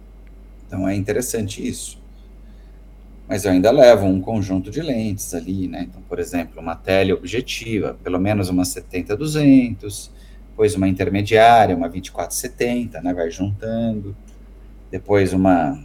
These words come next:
sei lá, dezesseis, dezessete quarenta e coisas assim. Então, você faz esse jogo. E eu tenho algumas objetivas fixas, uma mais grande angular,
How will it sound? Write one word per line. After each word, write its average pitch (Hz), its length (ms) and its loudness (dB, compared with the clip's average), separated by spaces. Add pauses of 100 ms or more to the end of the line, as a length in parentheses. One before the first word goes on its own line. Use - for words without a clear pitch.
sei - 160 -10
lá, 82 220 -4 (300)
dezesseis, 95 960 -2
dezessete 92 500 -4
quarenta 120 880 -2
e - 80 -12
coisas 107 320 -4
assim. 104 240 -10
Então, 113 220 -8
você 135 120 -6
faz 123 300 2
esse 135 260 -2
jogo. 98 520 0 (480)
E - 20 -4
eu 190 80 6
tenho 185 180 2
algumas 160 420 4
objetivas 165 600 -4
fixas, 98 360 -4
uma 92 240 0
mais 110 520 4
grande 95 380 -2
angular, 147 720 0